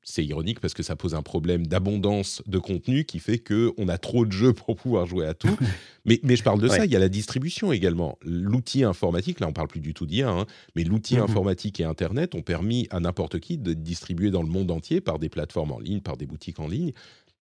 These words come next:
Speaker 1: Et tout ça offre plein de possibilités à plein de gens, euh, qui n'auraient pas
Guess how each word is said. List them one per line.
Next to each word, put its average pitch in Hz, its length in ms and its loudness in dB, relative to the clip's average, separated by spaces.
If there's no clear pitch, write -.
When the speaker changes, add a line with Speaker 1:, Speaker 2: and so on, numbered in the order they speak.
Speaker 1:
Et 165 100 8
tout 147 200 2
ça 190 420 0
offre 98 360 0
plein 123 380 -2
de 131 80 -4
possibilités 76 640 -4
à 123 100 2
plein 78 240 -4
de 69 60 -8
gens, 123 240 -4
euh, 92 340 2
qui - 120 -4
n'auraient 87 280 0
pas 180 200 0